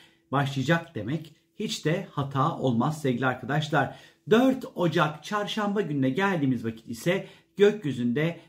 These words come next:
Venüs ve Jüpiter arasında çok güzel bir etkileşim olacak. Venüs zaten Kova'da, e, Jüpiter de Koç burcunda seyahat ediyor arkadaşlar.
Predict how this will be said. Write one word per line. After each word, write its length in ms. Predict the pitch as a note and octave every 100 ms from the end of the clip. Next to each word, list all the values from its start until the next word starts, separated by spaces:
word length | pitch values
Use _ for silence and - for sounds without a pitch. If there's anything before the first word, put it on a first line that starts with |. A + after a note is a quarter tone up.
| _
Venüs 640 | B2 E3+ G3+ E3+ F3 - C3
ve 160 | F3
Jüpiter 460 | C3+ C#3+ - - D3
arasında 600 | D#3+ D#3 - C#3 C#3 D3+
çok 340 | - A3 -
güzel 440 | C3 A2+ D3+ D3+ B2+
bir 80 |
etkileşim 580 | B2 C3+ - B2+ B2 D#3+
olacak. 480 | C#3 A#2+ A2+ C#3+ D3+
Venüs 280 | D3+ D3 C#3
zaten 400 | C#3+ C3+ A2+ -
Kova'da, 680 | - G#2 A2+ B2 D#3 D#3+ - - - - _
e, 340 | C3+ D3 C#3 C3
Jüpiter 640 | - - D#3+ D#3+ C3+ A#2+
de 180 | G2 -
Koç 380 | - C3 - -
burcunda 440 | D#3+ D3+ D#3+ D#3+
seyahat 460 | D#3+ E3+ D#3+ D#3+ E3
ediyor 240 | D#3 D#3
arkadaşlar. 840 | D3 D3+ D#3 D#3 D#3 - F3 F3